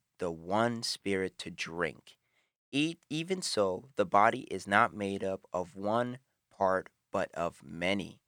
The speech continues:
And we're gonna skip down to twenty-one. I,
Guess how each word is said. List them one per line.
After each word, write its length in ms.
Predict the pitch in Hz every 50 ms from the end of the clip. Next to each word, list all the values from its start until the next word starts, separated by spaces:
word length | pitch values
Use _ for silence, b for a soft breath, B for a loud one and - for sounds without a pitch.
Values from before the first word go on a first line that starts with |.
| _ _ _ _ _ _ _ _ _ _ _ _ _ _ _ _ _
And 280 | - 80 85 85 87 85
we're 120 | 90 90
gonna 240 | 85 87 87 85 85
skip 320 | - - - 95 85 -
down 260 | - 85 82 80 82 78
to 240 | - - 82 80 78
twenty-one. 1000 | - - - - 90 92 98 101 - - 123 123 113 95 87 85 82 82 85 87 b b b b b
I, 200 | - 120 139 147